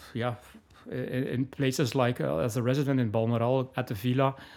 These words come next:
But afterwards, it evolved, involved into the tech house scene, where I was then a resident at Cosmos. Started a le-, record label, Visitor Records, uh, in that period. That was around two thousand. Afterwards, I, um,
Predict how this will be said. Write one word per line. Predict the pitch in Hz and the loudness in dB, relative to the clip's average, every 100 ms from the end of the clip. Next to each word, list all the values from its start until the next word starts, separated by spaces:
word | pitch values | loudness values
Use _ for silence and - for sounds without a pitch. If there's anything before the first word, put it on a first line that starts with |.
| - - - - - | -20 -20 -20 -20 -4
But | 139 | -2
afterwards, | 139 139 139 139 - | 2 4 4 4 -2
it | 139 | 0
evolved, | 135 110 123 147 - | 0 4 2 2 -2
involved | 127 117 139 - - - - | -2 0 -2 -4 -16 -14 -2
into | 127 139 127 | 0 2 2
the | |
tech | 123 147 147 | 2 0 2
house | 151 147 | 2 2
scene, | - 147 143 | 2 2 4
where | 127 131 | 4 4
I | 127 | 4
was | 131 - | 0 0
then | 123 127 | 0 0
a | - | 0
resident | 123 135 139 143 | -2 -2 -2 -2
at | 127 - | -2 -4
Cosmos. | - 156 170 165 165 - - - - - - - - - - - - | 2 2 4 2 0 -8 -12 -20 -20 -20 -20 -20 -20 -20 -20 -20 -12
Started | - 135 135 123 | -2 2 2 2
a | |
le-, | 117 131 | 0 0
record | 135 156 156 151 | 0 2 2 4
label, | 147 147 139 | 2 2 -2
Visitor | 104 147 156 156 165 | 2 2 2 -2 0
Records, | 151 156 165 165 - - - | 0 0 -4 -4 -8 -8 -6
uh, | 127 | -4
in | 135 | 0
that | 131 135 | -2 -2
period. | - 147 151 | -2 0 2
That | 131 | 0
was | 131 117 | 0 -2
around | 117 113 | -2 -2
two | 113 127 | -4 -8
thousand. | - 147 151 160 160 156 151 - - - - - - | 0 2 4 2 0 0 0 -6 -18 -20 -20 -18 -2
Afterwards, | 135 - 139 123 131 131 - - - _ _ _ _ _ _ | -2 0 -2 2 2 0 -6 -12 -16 _ _ _ _ _ _
I, | 123 127 | 0 2
um, | 120 117 117 117 | 2 0 0 -4